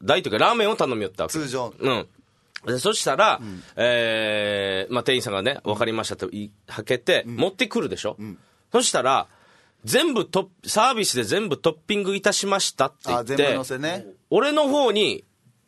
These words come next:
Speaker 1: 大を持ってきて、大というか、
Speaker 2: うんうん。
Speaker 1: 普通の
Speaker 2: あ、はいはい。
Speaker 1: トッピングありのやつを持ってきて、
Speaker 2: うんうん。
Speaker 1: 全くトッピングのされてない普通の小を友達に渡しよったわけ。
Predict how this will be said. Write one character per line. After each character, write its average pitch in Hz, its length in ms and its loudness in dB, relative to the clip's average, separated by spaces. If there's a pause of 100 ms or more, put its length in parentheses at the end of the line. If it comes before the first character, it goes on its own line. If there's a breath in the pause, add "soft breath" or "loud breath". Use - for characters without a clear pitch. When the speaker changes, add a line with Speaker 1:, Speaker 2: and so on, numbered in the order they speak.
(140)
Speaker 1:
大 143 300 4
を 101 100 0
持 101 120 -2
っ - 20 -8
て 104 160 -4
き - 100 -10
て、 85 120 -4
大 117 200 2
と - 80 -2
い 110 40 0
う 107 40 -6
か、 92 80 -4
Speaker 2:
う 107 40 -6
ん - 20 -2
う - 20 -2
ん。 117 40 -6
Speaker 1:
普 104 60 -10
通 123 200 -2
の 110 120 -2
Speaker 2:
あ、 113 180 -4
は 90 80 -12
い - 20 -12
は 107 60 -6
い。 - 20 -4
Speaker 1:
ト 131 80 0
ッ 92 100 -12
ピ 131 120 0
ン 123 40 -2
グ 110 100 -2
あ 131 60 0
り 131 80 -2
の 113 80 -4
や 110 60 -4
つ - 120 -10
を 98 40 -4
持 110 140 -2
っ - 20 -6
て 135 240 -4
き 110 100 -10
て、 123 260 -2
Speaker 2:
う 104 60 -16
ん 104 300 -4
う 220 60 4
ん。 240 40 -4 (140)
Speaker 1:
全 285 100 6
く 294 300 -2 (480 soft breath)
ト 202 100 2
ッ - 0 -
ピ 208 220 -4
ン 208 60 0
グ 190 120 0
の 175 80 -2
さ 185 160 0
れ 196 80 0
て 170 60 -4
な 131 100 0
い 98 40 -2
普 180 100 -2
通 - 100 -6
の 160 80 -2
小 269 480 4
を 143 80 2
友 156 240 0
達 147 200 0
に 220 40 0
渡 123 220 -2
し - 80 -4
よ 113 60 -4
っ - 40 -8
た 90 120 -4
わ 80 60 -10
け。 - 120 -20